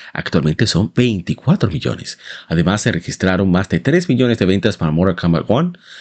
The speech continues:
Warner Brothers y C E O David Zaslav estamos, están observando con atención el potencial financiero que los juegos podrían ofrecer. Miren qué interesante que el juego mejor vendido de ellos sea uno con, que no es como servicio, sino un single player.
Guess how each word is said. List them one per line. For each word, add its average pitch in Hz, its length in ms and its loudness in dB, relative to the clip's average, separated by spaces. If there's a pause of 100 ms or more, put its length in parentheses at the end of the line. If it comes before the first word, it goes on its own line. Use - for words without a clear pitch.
(380)
Warner 131 260 2
Brothers 127 380 0
y 87 100 0
C 107 240 2
E 95 100 4
O 98 260 2
David 90 260 2
Zaslav 87 500 0 (340)
estamos, 107 440 0
están - 240 -2
observando 110 500 0
con 101 120 0
atención 80 380 0
el 113 60 0
potencial 85 400 -2
financiero 90 520 0
que 90 100 0
los 73 120 -2
juegos 92 320 2
podrían 76 380 -2
ofrecer. - 420 0 (640)
Miren 123 200 2
qué - 20 4
interesante 151 500 0
que - 60 -4
el 107 80 0
juego 110 180 2
mejor 113 240 2
vendido 107 320 2
de 98 160 4
ellos 87 460 0
sea - 420 -2
uno 120 500 0
con, 117 460 0
que - 140 -4
no 92 160 2
es 214 100 0
como 78 200 -4
servicio, 67 340 -4
sino 78 160 0
un 87 60 -2
single 117 220 2
player. - 400 0